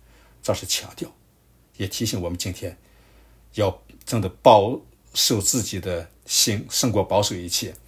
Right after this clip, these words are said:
我们要力保自己的名字要写在生命册上。神是给我们这样的自由的选择的。神把这个生命泉的水白白的赐给我们，我们应，应当尽上这样的本分。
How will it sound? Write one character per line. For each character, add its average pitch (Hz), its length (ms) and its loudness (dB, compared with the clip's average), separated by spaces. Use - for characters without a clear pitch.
我 107 80 -2
们 104 140 0
要 95 280 2
力 180 200 4
保 101 200 6
自 131 200 0
己 90 360 -8
的 - 80 -8
名 98 240 -2
字 107 180 2
要 90 140 -4
写 - 260 0
在 95 100 -2
生 90 180 -6
命 98 100 -10
册 - 180 -4
上。 - 180 -8
神 - 220 0
是 170 80 2
给 147 140 0
我 127 100 4
们 110 80 0
这 131 120 0
样 104 100 4
的 95 60 -6
自 92 220 -6
由 90 80 -10
的 92 100 -12
选 - 240 -6
择 - 160 -14
的。 - 80 -18
神 151 300 2
把 135 180 8
这 - 220 0
个 123 180 2
生 - 300 4
命 160 180 6
泉 - 220 6
的 127 60 2
水 117 180 2
白 120 240 6
白 135 100 8
的 104 60 2
赐 - 200 4
给 117 140 2
我 92 160 -2
们， 90 220 -4
我 113 140 4
们 135 320 2
应， 113 340 -2
应 113 200 -2
当 117 260 2
尽 180 160 2
上 110 160 0
这 127 120 4
样 98 120 2
的 87 220 -10
本 95 160 -4
分。 - 220 -8